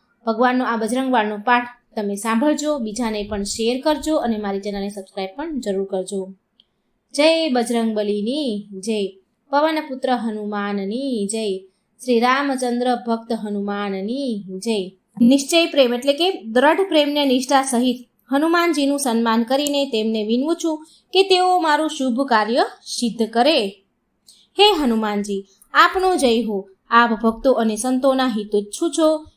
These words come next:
હે પ્રભુ, મારા ઉપર કૃપા કરી મારી વિનંતી સાંભળો. તમારા ભક્તના કાર્યમાં વિલંબ ન કરશો.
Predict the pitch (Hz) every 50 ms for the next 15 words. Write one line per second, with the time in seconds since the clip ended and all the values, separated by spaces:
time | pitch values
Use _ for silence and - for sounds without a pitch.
0 | _ _ - 349 381 403 392 392 320 247 208 185 208 208 208 208 - _ _ _
1 | - 240 254 254 262 269 262 240 214 - 220 208 208 247 262 269 339 339 330 330
2 | 330 330 339 320 294 247 226 220 214 208 208 202 214 208 208 202 208 214 220 233
3 | 220 214 233 247 302 285 226 196 - - _ _ _ _ - 311 320 330 349 359
4 | 359 349 339 339 269 254 262 - 269 254 262 262 262 262 240 220 214 214 220 220
5 | 220 226 214 214 196 202 208 208 208 202 202 214 254 294 - 330 330 320 - 330
6 | 247 196 196